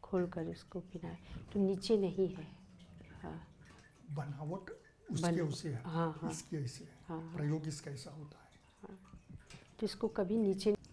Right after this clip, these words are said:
Speaker 2: ये तांबे का बर्तन है, इसको कोपे का जग भी बोलते हैं। तो ये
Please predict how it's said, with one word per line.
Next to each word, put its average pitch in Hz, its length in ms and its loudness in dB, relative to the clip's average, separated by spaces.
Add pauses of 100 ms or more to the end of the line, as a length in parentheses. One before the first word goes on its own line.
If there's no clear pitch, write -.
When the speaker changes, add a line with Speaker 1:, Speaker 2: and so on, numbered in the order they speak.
(340)
Speaker 2:
ये 185 460 10 (880)
तांबे 170 340 10
का 185 160 8
बर्तन 160 420 6
है, 226 240 6 (1300)
इसको 208 340 10
कोपे 208 460 10 (800)
का 180 520 8
जग 147 220 12
भी 160 240 10
बोलते 143 360 10
हैं। 127 280 2 (1300)
तो 185 100 6
ये 240 480 10